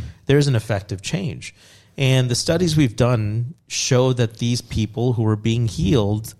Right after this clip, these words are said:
are healed. <laughs> Yet it's magic in the room, right?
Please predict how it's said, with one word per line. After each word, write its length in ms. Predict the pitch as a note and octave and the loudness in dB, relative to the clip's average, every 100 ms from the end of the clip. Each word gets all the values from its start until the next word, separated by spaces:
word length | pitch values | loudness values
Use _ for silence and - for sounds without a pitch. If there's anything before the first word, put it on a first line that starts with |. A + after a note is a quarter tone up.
| - | -2
are 120 | B2+ | 2
healed. 560 | A#2+ G#3 G#3 D#2 - - _ | 4 4 2 0 -8 -20 _
<laughs> 560 | - - - - - - | 4 4 2 -4 -14 -2
Yet 280 | C3+ C#3 - - - - _ _ - | 2 2 0 -8 -20 -20 _ _ -6
it's 200 | C3+ - | -4 2
magic 540 | C3+ C#3 C#3+ D3 D3 | 4 4 4 0 -2
in 120 | C#3 C3 | 0 0
the 80 | |
room, 420 | B2 A#2+ G2+ D2+ E2 - - | 4 4 4 0 -12 -16 0
right? 260 | A2 C3 | 2 2